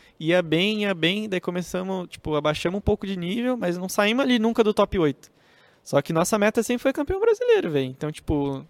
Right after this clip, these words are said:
pra gente não bastava ficar top oito. A gente sabia que se a gente não ficasse top dois ali sempre, a gente ia se distanciar cada vez mais. E aí o Sony mudou pro top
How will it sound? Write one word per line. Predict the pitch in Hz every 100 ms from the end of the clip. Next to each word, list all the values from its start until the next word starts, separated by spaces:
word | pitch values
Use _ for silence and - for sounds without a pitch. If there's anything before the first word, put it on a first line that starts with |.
| -
pra | 156
gente | 147 180 -
não | 208
bastava | 214 196 214 226
ficar | 233
top | 220 214 -
oito. | 160 -
A |
gente | 156 165
sabia | 185 185
que | -
se |
a | 208
gente | 214
não | 202
ficasse | 214 -
top | 196 196 196
dois | 156 160 170
ali | 160 151
sempre, | - 170 220 156 135 _ _ _ _ -
a | 147
gente | 147 160
ia | 160
se | 170
distanciar | - 175 170 170 160
cada | 180 180
vez | 165 190
mais. | 208 143 - _ _ _ _ _ _ _ _ _ _ _ _ _ _ _ - _ _
E | -
aí | 135 139
o |
Sony | 147 151 151
mudou | 156 160
pro | 160 175
top | - 151 180 - 247 233